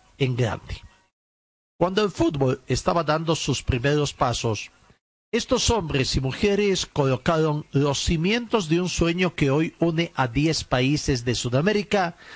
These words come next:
en torno a un deporte tan noble como apasionante. Mucho ha pasado desde entonces. En todo este tiempo,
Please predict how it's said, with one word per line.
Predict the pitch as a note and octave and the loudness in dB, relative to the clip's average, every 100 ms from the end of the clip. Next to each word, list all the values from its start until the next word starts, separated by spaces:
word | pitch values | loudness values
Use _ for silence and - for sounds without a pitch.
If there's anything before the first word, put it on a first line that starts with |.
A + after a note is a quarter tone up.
| - _ - | -20 _ -4
en | A#3 G#3 | -4 0
torno | A3 G#3+ G3+ | 0 2 2
a | G3+ | 2
un | |
deporte | F#3+ E3+ F#3 F#3 F3 F3+ | 0 0 0 0 0 -2
tan | - E3 F3 | 0 0 2
noble | E3 E3+ D#3+ E3 | 2 2 2 0
como | - D3 C#3 - | 0 0 0 -2
apasionante. | - - B2+ - G#2+ F#2+ - - - _ _ _ _ _ _ _ _ _ | -4 0 0 0 -2 -4 -10 -12 -14 _ _ _ _ _ _ _ _ _
Mucho | F3 C4 - G3 | 0 0 2 0
ha | |
pasado | - D3+ E3+ D#3+ | 0 2 2 2
desde | D3+ C#3 | 0 0
entonces. | C3 E3 G#3 B2 - F#2 - - _ _ _ _ _ _ _ _ | -2 0 0 0 -4 -6 -8 -16 _ _ _ _ _ _ _ _
En | C3+ A#2 | -4 0
todo | D3 D3+ | 0 2
este | E3 A#3+ | 2 0
tiempo, | E3 F3 C#3 E3+ F3 | 2 0 0 0 0